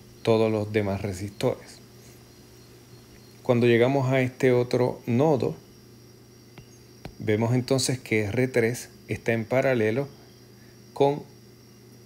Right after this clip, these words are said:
la combinación de R dos y R cuatro. Así que, eh,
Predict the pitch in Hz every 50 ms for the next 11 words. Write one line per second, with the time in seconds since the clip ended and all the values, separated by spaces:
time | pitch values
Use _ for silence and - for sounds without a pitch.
0 | - - - - - - - - - - - 120 120 127 131 135 131 - 147 143
1 | 143 143 143 143 139 143 139 - - - 127 127 123 127 143 - - - - -
2 | - - - - - - - 117 110 117 120 117 117 117 123 131 123 117 113 113
3 | 117 - - - - - 104 98 92 92 92 104 104 98 - - 110 90 71 -
4 | - - - - - - - - - - - - - - - - - - - -
5 | - - - - - - - - - - - - - - - - - - - -
6 | - - - - - - - - - - - - - - - - - - 110 -
7 | - 135 123 - 127 123 123 - - - - - - - - - - - - -
8 | - - - - - 127 123 123 127 123 123 123